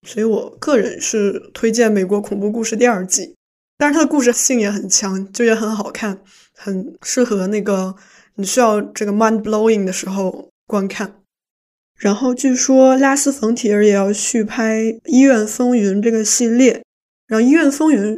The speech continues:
已经是上个世纪，好像是一九九几年开拍的一部邪典剧集，这二十年都没有续集，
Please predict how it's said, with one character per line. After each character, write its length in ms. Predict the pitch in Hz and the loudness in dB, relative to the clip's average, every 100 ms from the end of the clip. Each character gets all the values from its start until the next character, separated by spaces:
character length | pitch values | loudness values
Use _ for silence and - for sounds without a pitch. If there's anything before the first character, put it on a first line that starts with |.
| 330 | -4
已 60 | |
经 160 | 202 233 | -2 0
是 80 | 277 | 0
上 240 | - 311 | 2 2
个 80 | 214 | 0
世 220 | 208 220 | 0 -2
纪， 280 | 208 208 202 _ _ _ | 0 -2 -2 _ _ _
好 120 | _ | _
像 80 | 226 | -4
是 180 | 254 240 | -2 2
一 120 | 285 | 2
九 320 | 277 226 208 | 4 4 4
九 480 | - - 196 208 277 285 | 0 -2 0 4 4 2
几 300 | 294 - 220 | -6 -6 -2
年 480 | 190 196 190 196 202 - _ _ | 0 2 0 0 -2 -6 _ _
开 220 | - 240 | 0 0
拍 240 | 240 240 | 2 2
的 160 | 226 208 | 4 2
一 160 | 196 202 | 0 -2
部 400 | 214 233 208 202 | 0 2 2 2
邪 400 | - - 190 233 | 2 2 2 4
典 300 | 269 - - | 2 0 -4
剧 200 | 226 196 | -4 -2
集， 320 | - - - _ _ _ - | -4 -8 -12 _ _ _ -10
这 100 | - | -2
二 120 | 247 | 0
十 120 | 226 | 2
年 140 | 208 190 | 0 0
都 100 | 214 | 0
没 80 | 208 | 0
有 320 | 208 185 - - | -2 -4 -10 -8
续 260 | - 269 | -2 0
集， 280 | 214 - 180 | -2 -4 -8